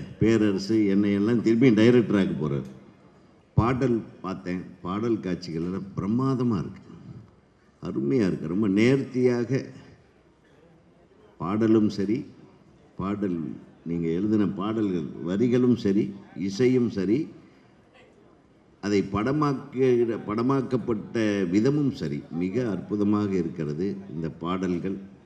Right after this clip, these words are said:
இந்த காட்சி அமைப்புகள், எப்பயோ ஒண்ணு ரக்ஷிதா வந்து ஒரு அழகான பொண்ணை பேய் பிடிக்கிற மாதிரி நீங்க பண்ணியிருக்கீங்கன்னு தெரியுது.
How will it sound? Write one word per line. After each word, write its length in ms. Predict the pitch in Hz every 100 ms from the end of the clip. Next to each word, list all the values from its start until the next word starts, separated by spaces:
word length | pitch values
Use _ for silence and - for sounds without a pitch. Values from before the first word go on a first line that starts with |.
| - - - -
இந்த 140 | 90
காட்சி 500 | 85 98 127 135 -
அமைப்புகள், 540 | 113 101 98 92 85 95 - - - - - - - - _ _ _ _ _ _ _ _ _ _ _ _ - - - -
எப்பயோ 440 | 80 80 113 139
ஒண்ணு 280 | 139 117 117 110
ரக்ஷிதா 580 | 95 92 - 123 117 113
வந்து 220 | 101 107
ஒரு 140 | 107 92
அழகான 420 | 90 98 107 120
பொண்ணை 360 | 90 98 110 104
பேய் 260 | 95 113 110
பிடிக்கிற 360 | 101 95 90 85
மாதிரி 320 | 98 104 113
நீங்க 380 | 92 82 71 85
பண்ணியிருக்கீங்கன்னு 600 | 95 95 82 82 90 87
தெரியுது. 320 | 78 73 69